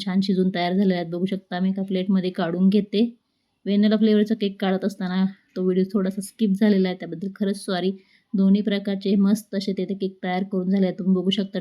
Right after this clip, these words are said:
टम्म फुगलेले आहे, कलरफुल मस्त छान मुलांना हे रे-, केक खायला तयार झालेले आहेत. तर त्यातला एक मी फोडूनसुद्धा दाखवते. आतून मस्त जाळी पडलेले आहे आणि हलके फुलके हे केक, आपले केक तयार झालेले आहेत. तुम्ही वाटीमध्ये देखील करू शकता, आपेपात्र नसेल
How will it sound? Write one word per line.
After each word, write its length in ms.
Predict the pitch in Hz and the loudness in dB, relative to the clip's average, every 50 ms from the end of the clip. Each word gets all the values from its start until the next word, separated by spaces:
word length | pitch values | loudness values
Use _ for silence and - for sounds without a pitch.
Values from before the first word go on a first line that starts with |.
| - _ - | -10 _ -2
टम्म 280 | 202 202 202 202 214 | 2 2 4 4 4
फुगलेले 400 | 208 208 220 190 185 190 185 185 | 2 2 2 2 2 2 2 2
आहे, 120 | 180 175 185 | 0 -2 -2
कलरफुल 600 | 180 - 190 185 190 196 190 - - 220 214 208 | -4 -2 0 0 0 0 0 2 4 4 4 6
मस्त 440 | 202 214 214 214 220 220 - _ 226 - | 6 4 4 4 2 0 -4 _ -8 -8
छान 240 | - 208 185 185 190 | -6 -4 -2 2 4
मुलांना 380 | 190 190 185 185 185 185 180 185 180 | 4 4 4 2 0 0 -2 -2 0
हे 120 | 196 185 | 0 0
रे-, 120 | 180 175 - - | -2 -2 -4 -2
केक 260 | - 190 190 - - - - | -2 -4 -4 -4 -10 -20 -20
खायला 300 | - - 175 170 175 180 196 - _ _ _ _ _ _ _ | -14 -10 -8 -6 -4 -6 -6 -8 _ _ _ _ _ _ _
तयार 200 | 214 196 190 196 | 0 2 2 4
झालेले 360 | 190 202 220 214 208 196 190 180 | 4 6 6 6 6 6 4 4
आहेत. 120 | 180 180 - _ _ _ _ _ _ _ - | 0 -2 -6 _ _ _ _ _ _ _ -8
तर 60 | 196 | -6
त्यातला 300 | 190 185 180 190 185 185 | -4 -4 -4 -2 -2 -2
एक 100 | 185 196 | 0 0
मी 120 | 196 196 | 0 0
फोडूनसुद्धा 480 | 196 190 214 196 196 208 208 214 196 190 | 0 2 2 2 2 2 2 2 2 2
दाखवते. 400 | 190 185 190 190 190 185 190 190 | 2 2 0 0 -2 -2 -2 -2
आतून 360 | 175 175 190 196 - 226 220 | -2 -2 -2 2 4 6 8
मस्त 560 | 214 220 226 233 240 226 - - _ _ - | 8 8 8 6 4 2 -2 -10 _ _ 0
जाळी 380 | 240 196 190 220 202 196 202 202 | 2 4 4 4 4 2 0 0
पडलेले 420 | 196 214 208 190 190 190 185 185 | 2 2 2 4 4 4 4 4
आहे 100 | 190 190 | 2 2
आणि 140 | 190 185 190 190 | 2 2 2 2
हलके 320 | 202 185 185 185 190 - 208 | 0 0 -2 -2 -2 -2 -2
फुलके 360 | 202 - 196 190 190 - 190 | 0 0 0 0 0 -4 -4
हे 180 | 202 190 190 185 | -2 -2 -2 -4
केक, 320 | 190 _ - 190 190 - _ _ _ _ _ _ _ _ _ _ - | -4 _ -6 -6 -6 -8 _ _ _ _ _ _ _ _ _ _ -12
आपले 300 | 190 190 - 208 202 262 277 - _ _ _ _ _ _ _ _ _ _ | -8 -2 2 2 2 2 2 -2 _ _ _ _ _ _ _ _ _ _
केक 200 | - 196 190 190 _ | -6 -6 -6 -6 _
तयार 200 | - 190 190 196 | -2 0 2 2
झालेले 360 | 202 190 208 202 196 190 185 190 | 4 4 4 4 4 4 2 0
आहेत. 80 | 185 | 0
तुम्ही 200 | 185 - 185 196 | -2 -2 0 0
वाटीमध्ये 440 | 196 190 185 190 214 208 202 190 190 | 2 0 2 2 2 2 2 0 0
देखील 340 | 185 196 190 190 - 240 233 | -2 -2 -2 0 -2 -2 0
करू 180 | - 220 208 | 2 2 2
शकता, 320 | 208 - 208 196 196 - 170 | 2 0 -2 -6 -6 -8 -10
आपेपात्र 400 | 170 - 202 190 185 165 - 190 | -8 -8 -8 -8 -8 -6 -2 2
नसेल 360 | 196 196 196 196 196 170 165 | 2 2 2 0 -2 -6 -6